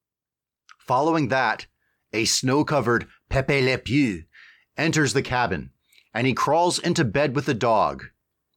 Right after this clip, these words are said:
Naturally, his repellent smell makes Wellington usher him outside. But the skunk has that cartoon savoir-faire, and he's immediately back in bed, in fact, curled around Wellington's head.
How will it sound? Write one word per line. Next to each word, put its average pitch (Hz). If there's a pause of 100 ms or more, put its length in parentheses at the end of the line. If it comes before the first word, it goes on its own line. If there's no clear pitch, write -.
(160)
Naturally, 127
his 131
repellent 147
smell 131 (300)
makes 131
Wellington 123
usher 151
him 147
outside. 131 (840)
But -
the 131
skunk 196 (200)
has 131
that 123
cartoon 139
savoir-faire, 113 (560)
and 117
he's 123
immediately 123
back 123
in 101
bed, 110
in 120
fact, -
curled 170
around 127
Wellington's 113
head. 123